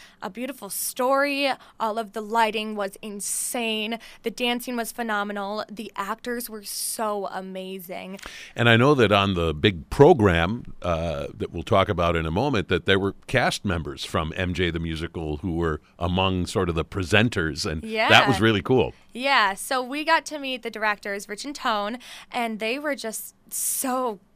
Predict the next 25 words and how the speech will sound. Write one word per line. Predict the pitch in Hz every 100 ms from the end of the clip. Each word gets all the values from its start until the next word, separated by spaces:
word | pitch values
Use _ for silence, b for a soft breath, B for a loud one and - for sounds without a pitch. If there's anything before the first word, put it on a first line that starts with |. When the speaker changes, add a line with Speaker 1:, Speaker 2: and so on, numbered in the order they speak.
| _ _ -
Speaker 1:
cool. | - 320 359 370 214 208
Like, | 247 247 302
that's | 339 -
the | 440 381
<laughs> | 285 302
only | 339 359
thing | 339 285
I | 269 269
can | 285 254 B B B
use | 240 294 -
to | 262
explain | - - 247 254
them. | 220 220
They |
were | 233 294
so | - 262 254
cool. | 262 254 220 214
They | 220
would | 233
just | 247 226
walk | 220 247 247
in | 277 254
with | 254 254
their, | 240 220 220
um, | 226 208 196